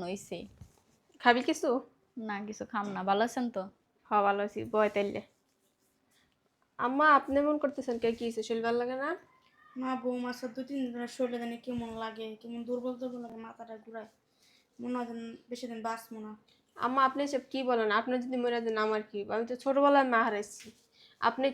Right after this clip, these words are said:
Speaker 2: তো আমার মা। আচ্ছা, আপনি এই দুধটা খান, আমি আসতেছি।
Speaker 3: কি আর হবে? আমি মরে গেলে তোমার সংসার লইয়া তুমি থাকবা, দেখশন করবা সংসারে।
Speaker 2: হয়েছে, আজ এরা কথা আর বললি না, ঠিক মতন খাওয়া দাওয়া করেন, দেখবেন সব ঠিক হয়ে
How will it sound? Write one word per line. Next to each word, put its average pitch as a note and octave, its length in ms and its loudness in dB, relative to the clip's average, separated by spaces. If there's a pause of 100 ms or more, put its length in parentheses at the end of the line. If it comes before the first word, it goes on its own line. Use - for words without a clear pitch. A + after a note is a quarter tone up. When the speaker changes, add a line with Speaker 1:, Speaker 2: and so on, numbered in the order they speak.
Speaker 2:
তো B3 100 4
আমার G#3 260 -2
মা। - 80 -16 (500)
আচ্ছা, A3 260 0
আপনি B3 200 0
এই A#3+ 100 4
দুধটা A#3+ 320 4
খান, D#4 140 4 (100)
আমি A#3+ 120 6 (100)
আসতেছি। - 340 -12 (560)
Speaker 3:
কি E4 100 -6 (100)
আর D4 120 0
হবে? B3 180 2
আমি B3 140 0
মরে C4+ 200 0
গেলে C#4 140 2
তোমার B3 240 0
সংসার C4 280 -2
লইয়া A#3+ 160 -2
তুমি B3 120 -2 (120)
থাকবা, A#3 240 -6 (140)
দেখশন A#3+ 300 -8
করবা A#3 260 -10
সংসারে। A#3 340 -10 (360)
Speaker 2:
হয়েছে, B3+ 240 6 (100)
আজ C4+ 180 12
এরা C#4 200 8
কথা C4 180 2
আর A#3+ 120 6
বললি A#3 240 4
না, A3+ 40 2 (100)
ঠিক A#3+ 160 -4
মতন C#4 300 -4
খাওয়া B3 180 10
দাওয়া C4 160 6
করেন, D4 200 4
দেখবেন A#3 280 4
সব G#3+ 180 0
ঠিক G#3 180 0
হয়ে G3+ 120 -2